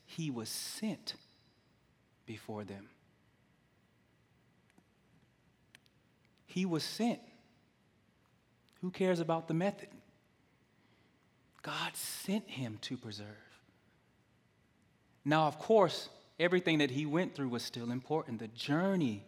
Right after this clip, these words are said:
of everything he went through was still important. But it was God who sent him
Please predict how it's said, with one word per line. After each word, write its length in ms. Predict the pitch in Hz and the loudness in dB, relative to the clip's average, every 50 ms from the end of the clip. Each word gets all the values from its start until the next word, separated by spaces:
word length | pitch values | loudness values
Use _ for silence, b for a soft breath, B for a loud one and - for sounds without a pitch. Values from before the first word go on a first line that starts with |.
| - - | -10 -8
of 100 | 120 120 | -4 -4
everything 460 | 139 143 151 147 - - 143 139 135 | -2 -2 -2 -4 -2 -2 0 0 0
he 140 | 127 135 127 | -2 -4 -4
went 280 | 131 151 160 156 151 | -2 -2 -4 -4 -4
through 140 | - 135 120 | -6 -6 -4
was 140 | 113 110 - | -4 -6 -8
still 200 | - 135 123 117 | -6 -4 -4 -4
important. 400 | 107 - - 156 - - 120 131 B B B B B B B B B | -4 -4 -4 -4 -4 -6 -8 -14 B B B B B B B B B
But 100 | 170 196 | 4 4
it 80 | - | 4
was 160 | - 170 - | 2 0 -2
God 300 | - - 147 151 151 156 | 0 0 2 2 2 0
who 120 | 117 - 123 | -2 -4 -6
sent 320 | - - - 143 135 127 | -6 -4 -4 -4 -4 -6
him 340 | - - - 113 107 101 101 | -6 -12 -12 -12 -12 -12 -16